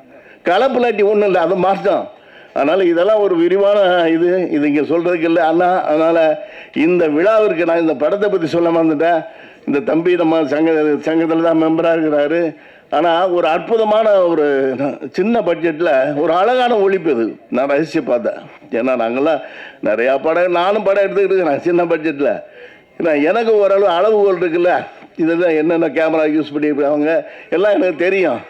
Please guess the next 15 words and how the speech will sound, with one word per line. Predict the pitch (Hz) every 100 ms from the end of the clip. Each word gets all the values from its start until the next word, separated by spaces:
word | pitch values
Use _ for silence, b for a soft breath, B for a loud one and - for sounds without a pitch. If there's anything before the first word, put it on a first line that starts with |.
| -
ஆனா, | 147 175 151 151 B B -
உண்மையில | 175 214 202
அழகான | 196 165 170 175 175 180 175 143
ஒளிப்பதிவு, | 127 135 165 175 - 165 151 156 165 160 131
ஒளிப்பதிவு | 131 185 165 170 160 147 156 160
எல்லாமே | 127 135 151 156
மியூசிக் | 151 160 143 151
நல்லா | 147 135 143 156
பண்ணியிருக்கிறாங்க. | 147 156 143 139 147 160 B B B
அதை | 139 170
விட | 170 180 175
நடிகர்லாம் | 151 156 196 185 170 175
வந்து | 175 180 165 170
அந்தந்த | 135 185 233 233 202
கேரக்டருக்கு | 156 180 190 160 139 117 104